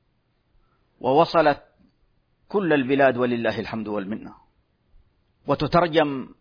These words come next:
معانيه بعدة لغات وينشر تفسيره، وهذا خير عظيم.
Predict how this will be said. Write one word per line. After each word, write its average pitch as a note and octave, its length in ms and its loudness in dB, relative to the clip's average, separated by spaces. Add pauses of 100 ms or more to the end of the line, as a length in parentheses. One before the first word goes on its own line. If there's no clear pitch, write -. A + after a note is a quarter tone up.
(280)
معانيه D3 640 2
بعدة F#3+ 440 0
لغات D3+ 460 0 (960)
وينشر F#3 480 4
تفسيره، F3 680 0 (1000)
وهذا B2+ 360 0
خير A#2 340 -4
عظيم. B2 400 -4